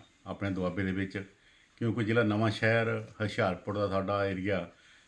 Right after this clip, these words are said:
ਇਹ ਅੱਜ ਕੱਲ੍ਹ ਮਾਈਨਸ 'ਤੇ ਚੱਲ ਰਿਹਾ। ਔਰ ਬੜੀ ਨਾਲ ਨਾਲ ਇਸ ਗੱਲ ਦੀ ਵੀ ਤੁਹਾਨੂੰ ਮੈਂ ਵਧਾਈ ਦੇਣੀ ਚਾਹੁੰਦਾ ਕਿ ਜਿਹੜੀ ਸਰਕਾਰ, ਆਪਾਂ ਬਦਲਾਅ ਦੀ ਸਰਕਾਰ ਦੋ ਸਾਲ ਪਹਿਲਾਂ ਲੈ ਕੇ ਆਂਦੀ ਆ, ਅੱਜ ਉਹ ਸਰਕਾਰ ਨੇ ਜੋ ਤੁਹਾਡੇ ਨਾਲ ਵਾਅਦੇ ਕੀਤੇ ਸੀ,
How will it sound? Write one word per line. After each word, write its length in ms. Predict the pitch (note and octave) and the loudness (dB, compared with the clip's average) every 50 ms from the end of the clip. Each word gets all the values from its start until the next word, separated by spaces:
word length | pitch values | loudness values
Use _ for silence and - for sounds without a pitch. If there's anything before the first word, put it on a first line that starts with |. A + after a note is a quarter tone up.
| _ _ A#2 | _ _ -2
ਇਹ 240 | A#2 A#2 A#2 A2 | -2 0 0 0
ਅੱਜ 120 | G2+ G#2 G2+ | 0 -2 -2
ਕੱਲ੍ਹ 180 | - A2 G#2+ | 0 0 0
ਮਾਈਨਸ 320 | G2+ F#2+ G2 G2 G2+ G#2 F#2+ | 2 2 2 2 2 2 0
'ਤੇ 100 | - G2+ | -2 -2
ਚੱਲ 240 | - G2 F2 D#2+ E2 | -2 -2 -2 -2 -2
ਰਿਹਾ। 260 | E2+ F2 D#2 - - - _ _ _ _ _ _ _ _ _ _ _ _ _ _ C3 | -2 -2 -4 -4 -8 -16 _ _ _ _ _ _ _ _ _ _ _ _ _ _ -2
ਔਰ 80 | B2 | 0
ਬੜੀ 600 | A2 A2 B2+ C3 C#3 C#3 C#3 C3+ C3 B2 G#2 - - - A2 | 2 4 6 6 8 8 8 6 4 2 -2 -6 -10 -8 0
ਨਾਲ 260 | A2+ A2+ A2 A2+ A#2 | 4 6 6 6 6
ਨਾਲ 200 | A#2 A#2+ A#2+ A2+ | 4 4 4 2
ਇਸ 140 | G#2+ G2 A2+ | 2 2 2
ਗੱਲ 160 | A#2 A2+ G#2 | 2 2 4
ਦੀ 100 | A2 A2+ | 2 2
ਵੀ 120 | G#2+ A2 | 2 2
ਤੁਹਾਨੂੰ 220 | G#2 G#2 G#2 G#2+ G#2+ | 2 2 2 2 2
ਮੈਂ 80 | G#2+ | 2
ਵਧਾਈ 280 | G2+ G#2+ G#2 G2 F2+ E2+ | 2 2 2 2 0 0
ਦੇਣੀ 220 | E2+ F#2+ F#2 F#2+ | 0 -2 -2 -2
ਚਾਹੁੰਦਾ 440 | F#2 G2+ G2 G2+ G#2 F#2+ E2 E2+ G#2+ - _ _ _ _ _ _ _ _ _ _ _ _ - | 0 -2 -2 0 -2 -2 -4 -6 -10 -14 _ _ _ _ _ _ _ _ _ _ _ _ -4
ਕਿ 80 | B2+ | -2
ਜਿਹੜੀ 240 | A#2+ C3 C3 C#3+ C3 | 0 2 2 2 0
ਸਰਕਾਰ, 680 | - C3 A#2 - A#2 A2 A2 A2+ A#2 A#2 A#2+ G#2+ F#2+ F2+ - - - _ _ _ _ _ _ _ _ _ _ G#2+ | 0 -2 0 2 4 6 6 8 6 6 4 2 2 0 -4 -12 -20 _ _ _ _ _ _ _ _ _ _ -8
ਆਪਾਂ 240 | G#2 - A2+ A2 G#2 | -6 -2 0 0 2
ਬਦਲਾਅ 400 | G2+ G2+ G2+ G2+ G2+ G2+ G#2 G#2+ | 2 2 2 2 2 2 4 4
ਦੀ 140 | A2+ A2 | 2 0
ਸਰਕਾਰ 340 | F2+ G2+ F#2+ - G#2 G2+ G2+ | 0 -2 -4 -2 0 0 0
ਦੋ 180 | F#2 G2 G2 G2 | 0 -2 -4 -2
ਸਾਲ 160 | - G#2+ G2 | -2 -2 -2
ਪਹਿਲਾਂ 200 | - G2+ A2 G#2+ | -2 0 0 0
ਲੈ 120 | G2+ F#2+ | 0 0
ਕੇ 160 | F2 - G2+ F#2 | -2 -2 -2 -2
ਆਂਦੀ 280 | E2+ D#2+ G2 F#2+ F#2+ | -2 -2 -2 -2 -2
ਆ, 140 | E2+ D2+ D2+ - - _ _ _ _ _ _ _ _ _ _ _ _ _ - A#2 B2 | -2 -4 -8 -12 -20 _ _ _ _ _ _ _ _ _ _ _ _ _ 2 2 2
ਅੱਜ 160 | A#2+ A#2+ C#3 | 4 4 4
ਉਹ 380 | C#3+ C#3 C#3 C3+ A#2+ A2+ - | 4 4 2 0 -4 -6 -8
ਸਰਕਾਰ 460 | - - A#2 A2 - A#2 A2+ A2+ A#2 A2+ | -8 -6 -6 -2 2 4 6 6 6 4
ਨੇ 340 | A#2 A#2+ A2+ G#2 F#2 D#2 - - _ _ _ _ _ _ _ _ - | 2 2 2 0 0 -4 -8 -14 _ _ _ _ _ _ _ _ -4
ਜੋ 80 | A#2+ A2+ | -2 0
ਤੁਹਾਡੇ 240 | G2 A2+ A#2 A#2+ A#2+ | 2 2 2 2 2
ਨਾਲ 140 | B2 A#2 | 2 2
ਵਾਅਦੇ 260 | G#2 G#2+ A2+ A#2 C3 B2 | 2 2 2 2 0 0
ਕੀਤੇ 320 | A2+ A2 - - A2+ G#2 | 0 -2 0 0 0 0
ਸੀ, 320 | A2 A2 G2 F2+ E2 - | 2 0 0 0 -2 -6